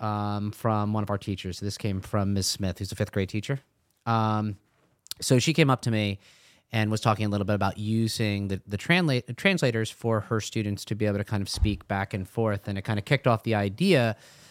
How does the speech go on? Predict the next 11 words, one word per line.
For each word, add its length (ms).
of 100
trying 180
to 80
flipping 840
what 220
we 140
think 320
the 80
translators 680
are 60
for, 500